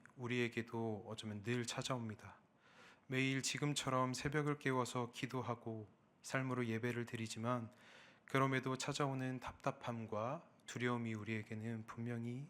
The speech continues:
있습니다. 우리가 하나님 앞에 간구하고 기도하며 주님께서 주시는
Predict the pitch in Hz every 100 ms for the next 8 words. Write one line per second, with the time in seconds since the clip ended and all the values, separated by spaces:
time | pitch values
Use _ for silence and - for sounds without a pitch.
0 | - - 113 - 110 101 101 - _ _
1 | - - - - - - - 139 139 143
2 | 160 165 156 143 - 139 - 117 135 131
3 | 135 131 - 127 123 - 123 131 127 117
4 | 110 117 117 98 - - - - 127 127
5 | 123 135 - 117 127 123 123